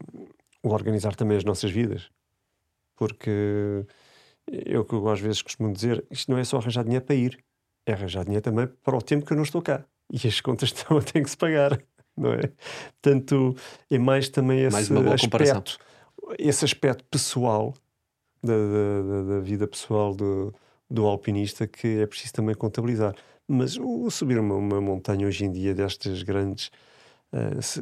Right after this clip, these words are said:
Speaker 1: se utilizarmos a bagagem, não é? Do tal empreendedor que já, já tem experiências a montar uma, duas ou três, com sucesso ou sem sucesso, com mais ou menos, eh, já tem três ou quatro experiências de outras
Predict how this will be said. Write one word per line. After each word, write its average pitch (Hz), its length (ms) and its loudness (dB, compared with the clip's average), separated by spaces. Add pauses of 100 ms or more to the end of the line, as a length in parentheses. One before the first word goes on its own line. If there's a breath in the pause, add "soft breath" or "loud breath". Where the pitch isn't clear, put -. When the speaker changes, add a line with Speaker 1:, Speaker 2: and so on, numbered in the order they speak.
(120)
Speaker 1:
se - 280 -2
utilizarmos 113 720 0
a 107 60 4
bagagem, 104 720 2
não 90 200 -4
é? 117 120 -4 (240)
Do 107 160 -8
tal 98 220 0
empreendedor 98 680 0
que - 60 -16
já, 90 180 -2
já 90 140 -4
tem 92 300 -2 (280 soft breath)
experiências 107 580 -2
a 104 40 0
montar 98 380 0
uma, 113 280 2
duas 107 360 2
ou 92 80 -2
três, 107 380 0
com 233 220 0
sucesso - 360 -4
ou 113 40 -2
sem 117 180 0
sucesso, 123 580 -4
com 110 100 -2
mais 107 300 0
ou 95 60 -2
menos, 104 340 0 (580 loud breath)
eh, 101 380 -2
já 98 140 -4
tem 101 880 -2 (160)
três 110 240 0
ou 98 80 0
quatro 101 580 -2
experiências 98 560 -4
de 90 80 -4
outras 98 480 -2